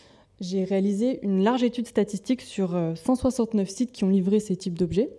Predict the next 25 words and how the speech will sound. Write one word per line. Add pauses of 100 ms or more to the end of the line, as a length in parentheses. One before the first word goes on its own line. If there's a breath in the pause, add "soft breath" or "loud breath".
(520 loud breath)
euh,
qui
ont
été
brièvement,
euh,
discutés
dans
la
littérature. (880 loud breath)
Et
donc
ici,
nous
allons
nous
concentrer
sur
les
résultats,
euh,
concernant
les
matières
premières.